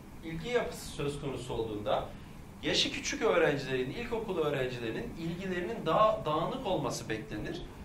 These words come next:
Üniversite çağındaki, e, erişkin insanların, yetişkin insanların ilgilerinin daha oturmuş olduğu, belli spesifik alanlara yoğunlaştığının,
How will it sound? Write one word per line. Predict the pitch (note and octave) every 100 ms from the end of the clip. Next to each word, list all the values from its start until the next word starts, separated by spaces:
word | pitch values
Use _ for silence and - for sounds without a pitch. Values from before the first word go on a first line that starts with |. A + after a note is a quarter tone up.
| - - E3+
Üniversite | G3+ C4 C#4 C4+ - C#3 D3
çağındaki, | - E3+ D#3 D3 B2 - F3 - - - - - -
e, | B2+ B2+
erişkin | B2 B2 F3 - - C4+ C4
insanların, | G#3 F#3 F#3 D#3 C#3 A#2+ C#3+ - - - -
yetişkin | D#3 D#3+ - A#3+
insanların | G#3 E3+ D#3+ C3 A#2+ F#3+ - D3+
ilgilerinin | E3 G3 F#3+ G3 A#3+ -
daha | E3 A3+ B3+ -
oturmuş | D#3+ E3+ F#3+ A3 -
olduğu, | D3+ B2 B2+ F#3
belli | E3 F3+ G#3 - F3+
spesifik | - - F3 F3 F#3 F#3+
alanlara | D#3 D3+ D3+ A3+
yoğunlaştığının, | - E3 E3 E3+ E3+ E3+ E3+ F#3 -